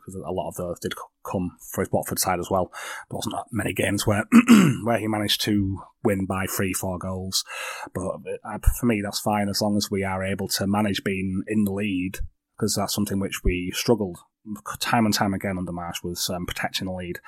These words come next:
and we've seen that in one game so far. Gracia has been able to do that. Um, what, against Southampton, we got a lead in, I think, seventy-fifth minute, and we held on to that for the final twenty.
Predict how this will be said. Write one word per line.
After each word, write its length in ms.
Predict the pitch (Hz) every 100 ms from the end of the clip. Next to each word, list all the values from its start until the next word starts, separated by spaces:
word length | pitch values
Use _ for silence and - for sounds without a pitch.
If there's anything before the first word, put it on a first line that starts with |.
| - - -
and 340 | 92 90 90 87 - - 95
we've 180 | 92
seen 480 | - 95 90 90 85 -
that 240 | 101 90 - - _ -
in 100 | 95
one 160 | 98
game 260 | 98 95 95
so 220 | - 98
far. 220 | - 104 98 95 82 _ - 95
Gracia 340 | 104 - 98
has 160 | 92 104
been 160 | 104
able 140 | 95 85
to 60 | -
do 140 | 101
that. 180 | 92 82 _ -
Um, 220 | 90 87 87
what, 160 | 87 92
against 220 | 87 -
Southampton, 580 | 90 92 82 - 87 85
we 300 | 85 85 85 - -
got 140 | - 87
a 20 |
lead 340 | 98 95 95 - -
in, 100 | 87
I 60 | 82
think, 180 | - 90
seventy-fifth 680 | - 120 101 110 - 123 -
minute, 260 | 131 135 135 - - - - -
and 80 | 95
we 60 |
held 180 | 95 92
on 120 | 90
to 60 | 87 92
that 160 | 85
for 80 | -
the 60 | -
final 260 | 87 85
twenty. 240 | 85 -